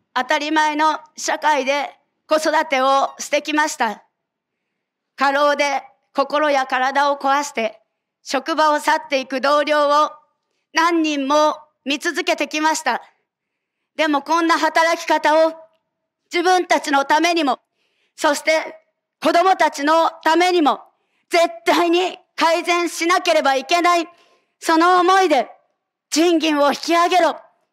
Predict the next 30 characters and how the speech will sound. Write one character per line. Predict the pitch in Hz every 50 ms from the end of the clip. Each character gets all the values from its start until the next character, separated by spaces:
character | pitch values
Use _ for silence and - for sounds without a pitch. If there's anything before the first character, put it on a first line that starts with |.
| _ _ _ _ -
学 | 302 339 339 - 349
費 | 320 294 311
を | 311 330 330 320 302 - - -
ゼ | 311 330
ロ | 349 370 370 349
へ、 | 320 277 220 - - _ _ _ _ -
社 | - 320 311
会 | 302 349 349 349 359
保 | - 370 381
障 | 349 311 320 311
を | 294
拡 | - 302 311 311 349
充 | 302 359 381 370 381
し | 339 -
て | 370 349 370
い | 359
こ | 359 381 370 349 285
う。 | - - - - _ _ _ _ _ _ _
そ | - - 262 285 302
う | 302
い | 320 311
う | 311 311 311
訴 | 311 311 - - 320 330 311
え | 294
を | 294 311 320 320 - - -
し | - -
て | - 262 269 285
い |
ま | 285 285 285
す。 | 277 - -